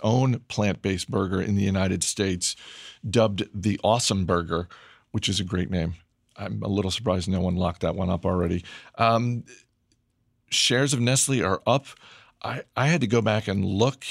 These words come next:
and see, well, how big is Nestle? Because it's one of those things where I thought to myself, "I know this is a big company. I'm just not sure how big it is." Nestle's a three hundred billion dollar company, and the stock's hitting a new high.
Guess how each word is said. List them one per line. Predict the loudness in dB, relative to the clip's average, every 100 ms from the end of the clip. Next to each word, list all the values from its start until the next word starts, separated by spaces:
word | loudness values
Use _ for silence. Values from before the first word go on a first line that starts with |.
| -4
and | -2 0
see, | 0 2 0
well, | -2 -4
how | -6 -6 -2
big | 0 0 -2
is | -2 0
Nestle? | -2 -2 -4
Because | -2 -2 -2
it's | -4
one | -4
of | 0
those | 0
things | 2 0 0 0
where | 2
I | 2 0
thought | -2 -4
to |
myself, | -4 -4 -6 -6
"I | -4
know | -2
this | 0 0
is | 0
a | 0
big | -2 -2
company. | -2 -2 -2
I'm | -2
just | -2 0
not | -2
sure | -2 -4
how | -2 0 0
big | 0 0
it | -2
is." | -4 -8 -20 -20 -20 -20 _ -2
Nestle's | 2 2 2
a | 0
three | -2 2 4
hundred | 4 4 2 2
billion | 2 6 4 4
dollar | 2 2 -2
company, | -2 -2 0 -2 -2 -2
and | 2 2
the |
stock's | 2 0 0
hitting | -2 -2 -2
a |
new | 0 -2
high. | -2 -6